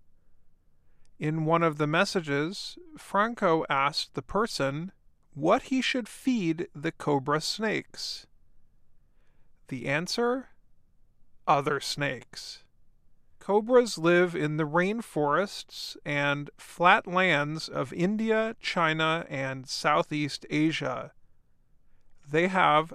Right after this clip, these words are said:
some of the most dangerous poison in the world. Franco told government agents he received twenty more snakes, but they had all died.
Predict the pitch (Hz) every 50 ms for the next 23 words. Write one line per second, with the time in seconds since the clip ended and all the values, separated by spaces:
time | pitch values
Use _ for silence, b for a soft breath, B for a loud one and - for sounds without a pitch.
0 | - - - - 160 147 147 143 139 127 135 147 135 139 143 143 143 139 135 -
1 | - - - 143 123 - 147 151 175 208 226 202 208 220 220 220 208 - - -
2 | - - 226 220 202 196 165 143 139 135 139 147 175 - - _ _ _ 143 131
3 | 131 135 135 147 156 170 190 190 180 151 135 131 127 117 - - _ _ - _
4 | _ - - _ _ _ _ _ _ - _ _ - - - - - - - _
5 | - - - 175 170 185 196 185 - 208 214 208 202 - - - 175 170 170 175
6 | 175 165 - - 143 120 - 143 147 151 185 180 180 190 196 185 - - 160 170
7 | 175 165 151 143 139 135 - - - - 160 156 143 143 135 - - - - 160
8 | 151 147 143 135 123 - - - _ _ - - - - - - - 247 269 -
9 | - 165 143 139 139 139 139 143 151 - - - 226 240 214 - - - - -
10 | - - - - - - - - - - - _ - - - _ - - 143 143
11 | - _ - 147 147 139 - - 143 139 143 - - 196 202 190 170 143 135 139
12 | - 165 170 175 170 151 131 127 127 127 - -